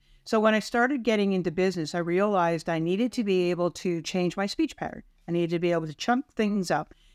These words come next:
And if you listen to me speak, you'll hear that it's in these chunks of bits 'cause that's what I can control. The other thing that happened is I realized that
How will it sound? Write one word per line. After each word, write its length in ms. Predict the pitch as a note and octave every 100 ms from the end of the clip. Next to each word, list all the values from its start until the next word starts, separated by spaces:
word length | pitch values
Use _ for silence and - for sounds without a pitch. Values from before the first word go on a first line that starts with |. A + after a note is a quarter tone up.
| -
And 100 | G3+
if 140 | G3
you 100 | A3
listen 320 | G#3+ A#3 - B3
to 140 | A#3+
me 140 | G#3 F#3
speak, 520 | - - G3 D#3+ -
you'll 140 | E3+
hear 320 | E3 G3 F#3
that 160 | F3 E3+
it's 180 | E3 -
in 200 | F3 E3+
these 240 | E3 -
chunks 560 | - G#3 F#3 - - - _ -
of 160 | E3+
bits 300 | D#3+ G#3 -
'cause 300 | - F3+ E3 _ _
that's 320 | G3+ F#3+ G#3 -
what 160 | G3+
I 200 | F3+ E3+
can 420 | E3 - D#3 D#3
control. 540 | D3 D#3+ - E3 C#3+ - _ _ _ _ - -
The 160 | A3+
other 180 | A#3+ D#4
thing 200 | E4 C#4
that 140 | G#3 G3+
happened 560 | G3 F3+ E3+ E3+ D#3+
is 160 | E3+ E3
I 80 | F#3
realized 840 | F#3 G#3+ C4 A#3 F#3 F3 E3 -
that 360 | F3 E3 D#3+